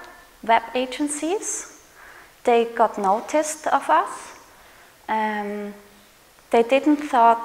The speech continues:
"Okay, we are an agency, uh, as well." So we, we were like, they, they posted their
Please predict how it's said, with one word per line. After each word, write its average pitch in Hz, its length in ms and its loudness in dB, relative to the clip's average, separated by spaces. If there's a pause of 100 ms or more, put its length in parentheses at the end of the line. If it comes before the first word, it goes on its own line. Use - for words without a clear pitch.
(160)
"Okay, 233 340 -2
we 233 240 -4
are 233 320 2 (360)
an 226 160 0
agency, 220 440 -4
uh, 202 140 -4 (400)
as - 200 -10
well." 247 260 4
So 226 280 -2 (680)
we, 233 280 -2
we 233 200 0
were 214 340 -2
like, 196 300 0 (480)
they, 226 240 4 (840)
they 220 280 -4
posted 285 600 0 (680)
their 196 180 2